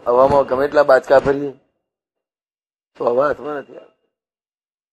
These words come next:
મન પણ એટલું જલ્દી હાથમાં નથી આવ-, પકડાતું.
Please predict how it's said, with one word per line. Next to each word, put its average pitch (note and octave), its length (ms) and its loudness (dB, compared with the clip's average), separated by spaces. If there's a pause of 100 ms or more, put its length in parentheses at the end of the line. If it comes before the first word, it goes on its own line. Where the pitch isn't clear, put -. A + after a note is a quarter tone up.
(1120)
મન D3+ 300 0
પણ F#3 180 2
એટલું F3+ 200 -2
જલ્દી D#3+ 300 0
હાથમાં C3 320 0
નથી B2 220 -6
આવ-, B2 80 -4
પકડાતું. A#2 600 -8